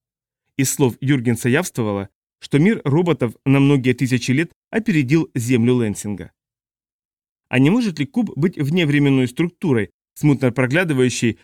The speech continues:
через туманную дымку другого времени и пространства? Но ведь куб отчетливо виден. Он был столь же реален, как и все вокруг. Лэнсинг медленно обходил куб.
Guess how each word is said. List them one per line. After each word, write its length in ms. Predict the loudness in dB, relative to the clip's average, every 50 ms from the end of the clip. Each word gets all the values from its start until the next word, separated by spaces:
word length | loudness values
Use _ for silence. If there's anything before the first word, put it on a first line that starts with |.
| _
через 260 | -8 -4 -2 -2 -2
туманную 460 | -2 0 2 2 4 4 4 4 4 4
дымку 400 | 2 2 0 0 0 -2 -2 0
другого 440 | 2 0 2 2 2 2 0 -2 -2
времени 440 | -2 -2 0 2 2 2 2 0 -2
и 140 | -4 -8
пространства? 720 | -6 -6 -8 -8 -6 -6 -8 -6 -8 -8 -12 _ -20 -20 -20 _ _ _ _ _ _ _ _ _ _ _ _ _ _
Но 100 | 0 0
ведь 200 | 0 0 -2 -2
куб 200 | -4 -6 -6 -6 _
отчетливо 460 | -10 -6 -4 -4 -2 -2 -2 -2 -2
виден. 380 | -2 -4 -6 -6 -8 -12 -14 -14 _ _ _ _ _ _ _ _ _
Он 160 | 0 0 2
был 120 | 2 0 0
столь 260 | 0 -2 -2 -2 2
же 120 | 2 2
реален, 380 | 2 4 2 2 0 0 -2 -2
как 180 | -4 -4 -4
и 60 | -4 -4
все 200 | -2 -2 -2 -2
вокруг. 420 | -2 -4 -6 -10 -14 -14 -16 _ _ _ _ _ _ _ _ _ _ _ _ _ _ _
Лэнсинг 440 | 0 2 2 4 2 2 -2 -4 -2
медленно 380 | 0 0 0 2 0 0 0 -2
обходил 500 | -4 -6 -6 -2 -2 -2 0 -2 -4 -4
куб. 300 | -6 _ -14 -14 -14